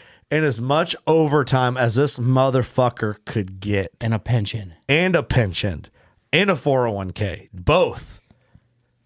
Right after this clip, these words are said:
Speaker 1: I don't put shit into a pension anymore or a four oh one K. I pay for my insurance, and I make, like, thirty grand less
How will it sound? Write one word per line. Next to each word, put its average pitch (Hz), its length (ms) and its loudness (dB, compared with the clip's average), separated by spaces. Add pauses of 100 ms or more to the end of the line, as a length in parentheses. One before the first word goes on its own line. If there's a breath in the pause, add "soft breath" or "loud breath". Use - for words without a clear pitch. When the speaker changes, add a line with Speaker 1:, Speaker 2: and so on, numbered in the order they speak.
(920)
Speaker 1:
I 262 160 2
don't 302 220 0
put 220 300 2
shit 185 380 0
into 214 560 2
a 139 60 2
pension 127 400 2
anymore 123 460 0
or 240 340 4
a 185 60 0
four 160 320 2
oh 143 60 4
one 127 200 0
K. 117 300 0
I 135 100 2
pay 185 360 0
for 247 160 0
my 180 180 2
insurance, 160 640 0 (280 loud breath)
and 190 120 2
I 202 80 2
make, 233 260 -2
like, 247 180 2
thirty 220 460 2
grand 175 420 2
less 131 560 0